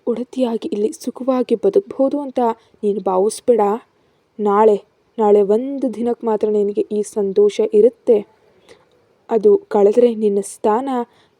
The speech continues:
ಈ ಮನೆಯ ಕೆಲಸದ ಹಾಕಿಯದ್ದು ಮಾತ್ರ ಆಗಿರುತ್ತೆ. ಆಗ್ಲೂ ಏನೂ ಮಾತಾಡ್ದೆ ತಲೆ ತಗ್ಸಿ ನಿಂತಿರೋ ರಂಜನಿಯನ್ನ ಕಂಡು ಅವನ ಕೋಪ ಮತ್ತಷ್ಟು ಹೆಚ್ಚಾಯ್ತು. ವೇಗವಾಗಿ ಹೋಗಿ ಅವಳ ಕೆನ್ನೆಯನ್ನ ಬಲವಾಗಿ ಹಿಡ್ಕೊಂಡು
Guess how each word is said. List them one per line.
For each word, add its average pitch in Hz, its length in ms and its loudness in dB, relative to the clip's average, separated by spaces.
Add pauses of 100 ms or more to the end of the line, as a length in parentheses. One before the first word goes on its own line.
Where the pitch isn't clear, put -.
ಈ 226 100 0
ಮನೆಯ 202 360 0
ಕೆಲಸದ 208 540 0
ಹಾಕಿಯದ್ದು 214 600 2 (100)
ಮಾತ್ರ 202 320 -4
ಆಗಿರುತ್ತೆ. 202 720 2 (600)
ಆಗ್ಲೂ 247 460 0 (100)
ಏನೂ 247 340 -2
ಮಾತಾಡ್ದೆ 262 600 -4 (400)
ತಲೆ 294 200 -2
ತಗ್ಸಿ 302 460 -6
ನಿಂತಿರೋ 226 500 0
ರಂಜನಿಯನ್ನ 214 600 -4 (160)
ಕಂಡು 233 380 0 (520)
ಅವನ 214 200 -2
ಕೋಪ 220 340 0
ಮತ್ತಷ್ಟು 226 840 -2
ಹೆಚ್ಚಾಯ್ತು. 220 680 2 (1160)
ವೇಗವಾಗಿ 214 800 2
ಹೋಗಿ 214 240 4
ಅವಳ 202 160 4 (140)
ಕೆನ್ನೆಯನ್ನ 240 520 0
ಬಲವಾಗಿ 233 600 0
ಹಿಡ್ಕೊಂಡು 240 600 4